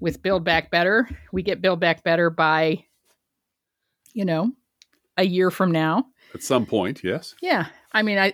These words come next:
Speaker 1: I think right now, I, I really have been likening it to knitting a baby sweater. <laughs> This whole process of getting the Biden agenda passed, because it takes time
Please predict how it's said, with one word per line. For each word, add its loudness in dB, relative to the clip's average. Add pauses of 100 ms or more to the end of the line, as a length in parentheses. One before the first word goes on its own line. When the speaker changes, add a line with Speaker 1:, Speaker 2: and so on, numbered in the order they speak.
Speaker 1:
I 2
think -4 (480)
right 0
now, 2
I, 0
I 2
really 2
have -2
been 0
likening 0
it -2
to 0
knitting 0
a 0
baby -4
sweater. -4
<laughs> -2 (640)
This -2
whole 2
process 0
of -2 (680)
getting 0
the -2
Biden 0
agenda -2
passed, -8
because -4 (800)
it -6
takes -2
time -2